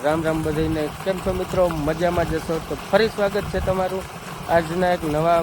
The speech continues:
વ્લોગ વીડિયોમાં. અને આજે છે ને ભાઈ, પાણી ચાલુ છે આપણે ચોરીમાં. કાલે સાંજના દવા છાંટી ને એ બધું તમને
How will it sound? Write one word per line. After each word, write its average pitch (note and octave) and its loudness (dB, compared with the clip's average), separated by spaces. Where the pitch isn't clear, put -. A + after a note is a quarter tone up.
વ્લોગ D3 -2
વીડિયોમાં. C3+ -2
અને E3+ 2
આજે F#3 2
છે A3 0
ને A3+ 2
ભાઈ, G3 0
પાણી D#3+ 0
ચાલુ E3 0
છે D3+ 0
આપણે B2+ -10
ચોરીમાં. D3 -4
કાલે D3 2
સાંજના D3+ -2
દવા D#3 2
છાંટી D3+ -4
ને C#3 -8
એ C#3+ -6
બધું C#3+ -10
તમને D3 -8